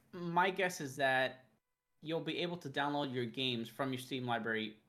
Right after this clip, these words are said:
uh, onto your hard drive and play like that, but there'll be a periodic internet check, probably like, uh, how, like, Xbox does, or I don't know if they still do it, but they check,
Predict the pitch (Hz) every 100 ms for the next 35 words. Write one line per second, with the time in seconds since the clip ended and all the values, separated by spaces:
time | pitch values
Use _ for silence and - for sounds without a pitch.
0 | _ _ - 120 - 147 165 - 151 123
1 | 110 123 107 101 101 101 117 110 - 120
2 | 117 110 104 - 123 - 110 131 127 127
3 | 123 117 117 113 107 - - 147 127 120
4 | 117 117 110 - _ _ _ _ - 147
5 | 127 113 - - 101 - _ _ _ _
6 | - 143 135 127 123 - 120 117 110 131
7 | 123 110 - 147 - 117 107 - 98 95
8 | - _ _ _ _ 117 107 123 123 120
9 | - 117 107 117 92 104 107 107 127